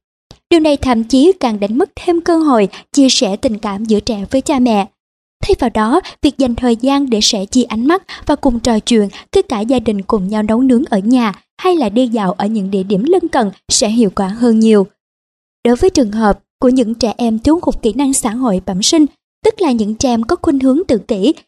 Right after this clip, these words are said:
thì các triệu chứng của trẻ cần phải được cải thiện thông qua các biện pháp điều trị ngay từ những năm tháng đầu đời. Hơn nữa, những đứa trẻ vốn có khuynh hướng tự kỷ lại càng phải tuyệt đối duy trì khoảng cách đối với các thiết bị công nghệ kỹ thuật số.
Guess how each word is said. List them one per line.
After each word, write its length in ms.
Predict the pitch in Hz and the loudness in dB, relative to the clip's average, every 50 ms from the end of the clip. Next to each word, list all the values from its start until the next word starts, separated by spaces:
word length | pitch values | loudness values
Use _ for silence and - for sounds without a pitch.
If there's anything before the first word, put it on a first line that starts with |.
| _ _ _ - | _ _ _ -4
thì 80 | 320 | -2
các 200 | 330 - 370 392 - - | 0 0 -2 -2 0 0
triệu 160 | 285 214 208 | 0 0 0
chứng 280 | - 262 240 262 330 | 0 0 0 0 0
của 120 | 359 - 233 | 0 -2 -2
trẻ 300 | - - 220 190 214 269 - _ _ _ - | -2 -2 -4 -4 -4 -6 -8 _ _ _ -2
cần 160 | 269 240 226 233 | -2 -2 -2 -2
phải 120 | 233 226 | -4 -2
được 240 | 247 285 254 - _ | 0 0 0 0 _
cải 200 | 240 226 240 285 | -6 -6 -6 -2
thiện 280 | - 330 277 208 190 208 | 0 2 2 2 0 -2
thông 240 | - 262 240 220 226 | -2 -2 -2 -2 -2
qua 140 | 240 226 | -4 -4
các 200 | 220 349 392 - | -4 -4 -4 -2
biện 180 | - 254 190 196 | -2 -2 -2 -2
pháp 280 | - - 339 403 415 - | -2 0 0 0 0 0
điều 160 | 269 233 214 | 0 0 2
trị 280 | - 247 226 196 190 190 - _ _ _ - | 2 2 2 2 2 0 -4 _ _ _ -4
ngay 220 | 269 247 240 233 233 | -2 0 -2 0 -2
từ 100 | 247 208 | -2 -2
những 200 | 190 190 190 233 | -2 -4 -4 -4
năm 160 | 247 226 220 | -4 -4 -6
tháng 320 | - 214 220 208 233 285 | -6 -6 -6 -4 -2 -2
đầu 180 | 277 262 214 202 | 0 0 0 0
đời. 240 | 208 220 214 208 190 - _ _ _ _ _ _ _ _ _ _ _ _ _ _ _ _ _ _ - - | 2 2 2 2 0 -2 _ _ _ _ _ _ _ _ _ _ _ _ _ _ _ _ _ _ -6 -2
Hơn 200 | 285 254 247 247 | -2 0 2 2
nữa, 240 | 240 196 196 285 - - - - - - | 2 2 2 0 -2 -4 -8 -10 -2 0
những 240 | 269 247 202 220 | 0 2 2 2
đứa 120 | 220 302 339 | 2 0 0
trẻ 260 | - - 254 208 202 - - | 0 -2 -2 -2 -2 -2 0
vốn 200 | 262 226 233 277 | 0 -2 0 0
có 80 | - 381 - | -2 -2 0
khuynh 160 | 339 277 247 | -2 -2 0
hướng 180 | 240 247 254 349 - | 0 -2 -2 -2 -2
tự 120 | 330 240 196 | -2 -2 -2
kỷ 320 | - - 226 190 214 302 - - - - | -2 -2 0 0 0 0 -2 -6 -12 -8
lại 140 | - 294 269 | -4 -4 -4
càng 180 | - 277 247 233 | -2 -4 -6 -4
phải 220 | - - 196 226 | -6 -6 -6 -6
tuyệt 300 | - _ - 254 - - | -4 _ -2 -2 0 0
đối 260 | - 247 240 262 370 - - - _ _ | 0 0 2 2 2 0 -2 -8 _ _
duy 160 | 339 359 359 359 - | 4 4 4 4 4
trì 180 | 294 240 214 | 2 2 2
khoảng 300 | 202 - - 214 190 196 | 0 -2 -4 -6 -6 -4
cách 240 | - 277 302 - - | -6 -6 -6 -4 -4
đối 140 | 226 208 214 | -4 -4 -4
với 140 | - 330 - | -4 -4 -4
các 160 | - 392 - | -2 0 0
thiết 200 | 440 415 - - | 0 0 0 0
bị 140 | 285 220 180 | 0 -2 0
công 300 | - - 233 214 214 220 | -2 -2 -2 -2 -2 -2
nghệ 160 | 214 190 180 | -4 -4 -2
kỹ 160 | - 196 196 | -2 -2 -2
thuật 160 | - 180 - - | -2 -2 -2 -2
số. 340 | - 254 220 220 269 370 | 0 2 2 4 4 2